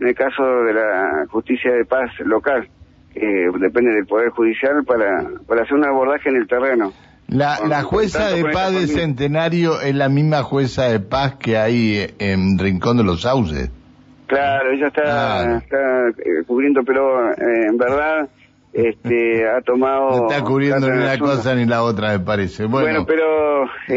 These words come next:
Speaker 2: Este
Speaker 1: nosotros, eh, sí o sí necesitamos visibilizar, eh, varias
Speaker 2: No, no,
Speaker 1: situaciones
Speaker 2: no,
Speaker 1: que lo
Speaker 2: pero
Speaker 1: estamos
Speaker 2: es,
Speaker 1: haciendo
Speaker 2: es,
Speaker 1: para,
Speaker 2: es
Speaker 1: para hacer un
Speaker 2: complicado.
Speaker 1: abordaje.
Speaker 2: Es
Speaker 1: Por eso es un,
Speaker 2: complicado.
Speaker 1: es un
Speaker 2: Es
Speaker 1: tema,
Speaker 2: complicado.
Speaker 1: señor Casado, que, que creo que, que es,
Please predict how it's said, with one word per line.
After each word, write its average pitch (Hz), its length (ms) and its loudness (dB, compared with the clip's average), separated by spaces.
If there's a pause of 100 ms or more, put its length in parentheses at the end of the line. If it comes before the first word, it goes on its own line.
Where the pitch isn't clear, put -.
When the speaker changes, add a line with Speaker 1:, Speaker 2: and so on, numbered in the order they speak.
(240)
Speaker 2:
Este 120 100 2
Speaker 1:
nosotros, 156 580 0
eh, 123 240 2
sí 165 60 0
o 156 100 2
sí 170 200 0
necesitamos 151 680 0 (440)
visibilizar, 127 580 0
eh, 123 420 2 (140)
varias 147 300 0
Speaker 2:
No, 123 60 -2
no, 113 80 0
Speaker 1:
situaciones 160 340 0
Speaker 2:
no, 156 60 -2
Speaker 1:
que 131 60 0
lo 127 80 2
Speaker 2:
pero 156 120 0
Speaker 1:
estamos 147 220 2
Speaker 2:
es, 131 60 -4
Speaker 1:
haciendo 151 260 2
Speaker 2:
es, 143 80 -2
Speaker 1:
para, 135 300 0
Speaker 2:
es 110 200 -4
Speaker 1:
para 117 340 -2
hacer 123 120 -4
un 147 80 0
Speaker 2:
complicado. 143 40 0
Speaker 1:
abordaje. 135 440 -2 (480)
Speaker 2:
Es - 60 -10
Speaker 1:
Por 170 100 2
eso - 120 -2
es - 20 2
un, 143 140 0
Speaker 2:
complicado. 90 440 0 (400)
Speaker 1:
es - 160 -2
un 180 100 4
Speaker 2:
Es 160 60 -4
Speaker 1:
tema, 180 200 0
Speaker 2:
complicado. 160 80 -2
Speaker 1:
señor 156 240 0
Casado, 165 420 0
que, 139 360 0 (1000)
que 123 140 0
creo 151 320 0
que, 123 540 0
que 123 540 0
es, 120 60 -2